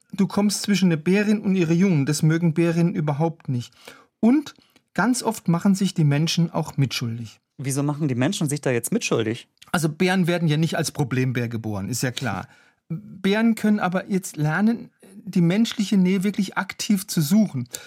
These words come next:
Speaker 1: Zum Beispiel die Mutter dieser Bärin aus Italien, die ist von italienischen Hotelbesitzern angefüttert worden, einfach um den Touristen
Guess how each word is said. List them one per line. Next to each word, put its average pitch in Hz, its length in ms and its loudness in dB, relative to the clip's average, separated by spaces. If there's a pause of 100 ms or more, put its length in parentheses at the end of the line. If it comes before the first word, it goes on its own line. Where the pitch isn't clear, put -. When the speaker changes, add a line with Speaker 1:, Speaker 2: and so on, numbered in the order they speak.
(240)
Speaker 1:
Zum 190 220 2
Beispiel 190 380 -2
die 170 140 2
Mutter 185 340 4
dieser 156 260 -2
Bärin 208 420 0
aus - 180 -4
Italien, 156 680 -2
die 214 160 0
ist 262 180 -2
von 185 200 -4
italienischen 160 800 0
Hotelbesitzern 156 960 -2 (260)
angefüttert 196 800 0
worden, 131 320 -4 (460)
einfach 220 320 0
um 208 160 2
den 170 180 0
Touristen 202 640 -2